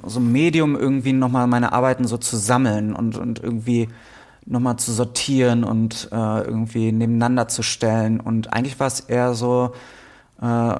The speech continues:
für mich selbst, dass man halt einfach lernt, irgendwie die Bilder zu kuratieren, irgendeine Bildsprache zu finden.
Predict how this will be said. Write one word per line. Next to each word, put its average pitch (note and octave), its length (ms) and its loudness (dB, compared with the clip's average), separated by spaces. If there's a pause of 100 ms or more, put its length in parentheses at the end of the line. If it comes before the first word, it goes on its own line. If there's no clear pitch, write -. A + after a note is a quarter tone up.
(140)
für - 180 -4
mich A#2 140 2
selbst, C3 400 2
dass A2+ 140 -4
man A#2 140 4
halt A2+ 160 2
einfach A2+ 280 -4
lernt, A#2+ 480 0
irgendwie A2 580 0
die - 200 -10
Bilder B2+ 260 0
zu - 140 -8
kuratieren, A2+ 960 0
irgendeine A#2 300 -2
Bildsprache B2+ 540 0
zu - 160 -6
finden. A#2 800 0